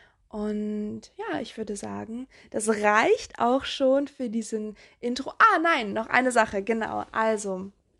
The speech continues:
die Podcast-Folge heißt ja, warum dein Prädikatsexamen mehr als nur eine gute Note sein sollte. Und,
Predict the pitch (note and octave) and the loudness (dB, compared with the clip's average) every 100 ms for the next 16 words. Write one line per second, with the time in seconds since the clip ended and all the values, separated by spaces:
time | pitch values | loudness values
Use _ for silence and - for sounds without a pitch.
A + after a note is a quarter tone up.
0 | _ _ _ - - - A3+ - D4 - | _ _ _ -18 -16 -8 -8 0 -2 0
1 | A#3+ A#3 - A3 G#3 G#3 G3 G3 G3 - | -2 -2 -4 -4 -2 -2 -6 -4 -6 -6
2 | B3+ C#4 F#4 - - - - - G3+ G#3+ | -4 -4 -4 -12 -20 -18 -18 -18 -2 2
3 | A#3 B3+ C#4+ D4 D4 A#3+ G#3+ G#3+ G#3 A3 | 2 2 2 2 0 0 0 -2 -4 -6
4 | G#3+ A3 A3 A3+ A3+ - - - G3+ G#3+ | -8 -8 -8 -6 -8 -14 -14 -12 -6 -2
5 | G#3 G#3 A3+ C4 C4 - A3 - A#3 A3 | 0 2 2 2 0 -4 -8 -6 -4 -4
6 | G#3 G3+ A3 - A3 A3+ G3+ G3 G3 G3+ | -4 -4 -6 -6 -6 -8 -8 -4 -4 -4
7 | G3+ G3+ G#3 G3+ G3 - - - - _ | -4 -6 -6 -8 -8 -12 -18 -18 -20 _
8 | G#3+ G#3+ G#3 G#3 G#3+ - | 4 4 4 0 -4 -8